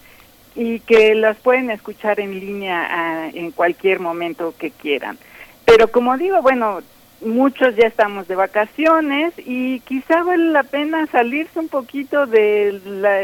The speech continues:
ambiente académico, pues para relajarse de alguna manera.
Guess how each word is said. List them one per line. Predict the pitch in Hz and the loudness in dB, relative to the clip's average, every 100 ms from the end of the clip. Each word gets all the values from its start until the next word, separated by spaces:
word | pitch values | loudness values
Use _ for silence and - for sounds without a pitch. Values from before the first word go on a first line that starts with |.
| - | -2
ambiente | 196 208 208 240 254 254 247 208 | -6 -8 -6 -6 -4 0 2 4
académico, | 185 196 185 208 214 233 226 - 208 208 _ - - - | 2 0 -2 -2 -6 -8 -8 -4 -2 -4 _ -20 -20 -6
pues | 196 | -6
para | - 185 185 | 0 2 2
relajarse | 185 180 175 - 277 - 254 | 0 -2 -2 0 0 2 0
de | 208 | 2
alguna | 202 226 247 | 0 -2 -4
manera. | 262 285 339 349 220 | -2 -2 0 0 -2